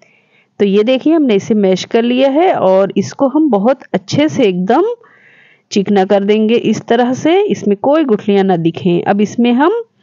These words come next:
चौथाई कप पिसी हुई चीनी शामिल करेंगे, चौथाई कप इसमें हम cornflour शामिल करेंगे। आप इसकी जगह पे आटा भी ले सकते हैं। दो चम्मच हमने यहाँ पर तिल लिया है और चार पांच बादाम को भी क्रश करके डाल दिया है। वैसे तो बादाम optional है, लेकिन डालने से बहुत tasty लगते हैं।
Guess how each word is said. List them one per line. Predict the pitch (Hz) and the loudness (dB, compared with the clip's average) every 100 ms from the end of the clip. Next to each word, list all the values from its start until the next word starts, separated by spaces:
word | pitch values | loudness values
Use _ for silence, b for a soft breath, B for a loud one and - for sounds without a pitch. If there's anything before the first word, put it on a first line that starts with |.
| b b b - | b b b -2
चौथाई | 214 202 190 202 196 | 0 0 0 0 0
कप | 254 311 _ - | 0 -2 _ -4
पिसी | 196 208 | -2 0
हुई | 185 208 277 | 2 0 -2
चीनी | - 185 180 | 0 0 0
शामिल | - 196 220 233 | 0 0 0 0
करेंगे, | 247 269 262 302 | 0 0 0 -2
चौथाई | 320 220 190 196 247 | 0 -2 0 0 0
कप | 311 294 | 0 0
इसमें | 277 277 285 | -2 0 0
हम | 294 294 | 0 0
cornflour | - 202 202 196 208 214 277 320 | 0 0 0 0 0 2 2 -2
शामिल | - 269 277 277 | -2 0 0 0
करेंगे। | 277 277 269 277 | 0 0 0 0
आप | 180 - - _ | 0 -2 -4 _
इसकी | - 175 - 208 | -6 -6 -2 -2
जगह | 196 190 202 | 0 2 0
पे | 214 285 | 0 -2
आटा | - 165 160 190 | 0 0 0 0
भी | 196 | 2
ले | 226 226 | 2 0
सकते | 226 240 - 247 | -2 -4 -2 0
हैं। | 269 403 - b b b b b b _ _ _ - | 2 0 -2 b b b b b b _ _ _ -4
दो | 196 294 | 0 0
चम्मच | - 240 220 277 233 | 2 0 0 0 0
हमने | 214 226 | 0 2
यहाँ | 226 240 | 2 2
पर | 269 285 | 0 -2
तिल | - 202 | 0 0
लिया | 202 214 233 254 | 2 2 2 2
है | 311 - | 2 2
और | 196 190 | 2 0
चार | 202 190 | 0 0
पांच | 190 202 285 - 294 | 0 0 0 -2 0
बादाम | 185 180 175 180 | 0 2 0 0
को | 214 214 | -2 0
भी | 269 | -2
क्रश | 269 175 170 | 0 -2 -2
करके | - 180 196 214 | -4 -4 -2 0
डाल | 180 175 180 | 2 2 0
दिया | 196 214 | 0 2
है। | 220 320 | 2 0
वैसे | 277 180 - | 0 0 -2
तो | 208 226 | -2 0
बादाम | 190 175 190 254 285 | 0 2 0 0 -2
optional | - 160 - 196 208 240 | -2 -2 -2 -2 0 0
है, | 302 | 2
लेकिन | 302 190 226 220 | 0 0 0 0
डालने | 190 170 190 | 0 0 -2
से | - 311 | -2 -4
बहुत | 247 170 175 | -2 -2 0
tasty | 190 180 - | -2 -2 -4
लगते | 196 190 - 220 | -2 -2 -2 0
हैं। | 269 | 0